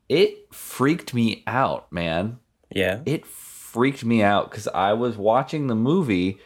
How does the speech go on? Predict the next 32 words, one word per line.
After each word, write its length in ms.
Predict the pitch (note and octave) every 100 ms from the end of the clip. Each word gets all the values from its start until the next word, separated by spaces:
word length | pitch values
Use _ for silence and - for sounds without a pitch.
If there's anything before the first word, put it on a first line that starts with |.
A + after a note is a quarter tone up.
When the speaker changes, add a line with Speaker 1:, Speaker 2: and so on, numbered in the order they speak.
| _
Speaker 1:
and 80 | -
I 40 | F#2
was 100 | F#2
hearing 400 | - C#3+ D3 C#3
Nick 160 | B2 -
Cage's 340 | B2+ G#2+ F#2
voice 300 | F#2 C#3 D#3
and 80 | G2
I 40 |
was 100 | F2
seeing 300 | - D#3+ F3+
him 200 | B2+ F#2+
and 100 | E2+
I 180 | D2+ F#2
felt 440 | - A#2+ A#2+ - _ -
fully 560 | - - C#3+ D3+ B2+ -
unsettled. 680 | G2+ G2 - B2 G#2+ C#2+ -
I 100 | F#2
was 220 | G2+ G2+
like, 320 | G2+ F#2+ F2 -
Speaker 2:
Yeah. 40 | G2
Speaker 1:
"This, 580 | F#2 A#2 G3+ - - - _ _ _ _ _ _ _
I 120 | F#2+ D3
don't, 280 | G#3 - - _ _ _ -
this 320 | A2+ D#3 -
is 60 | C4+
a 80 | C#3
weird 500 | G#2 A#2 C3 B2+ A#2
feeling 400 | B2+ A#2 G2+ F2+
I'm 100 | E2+
having 380 | E2+ D#2 D#2 D2+
'cause 200 | G2+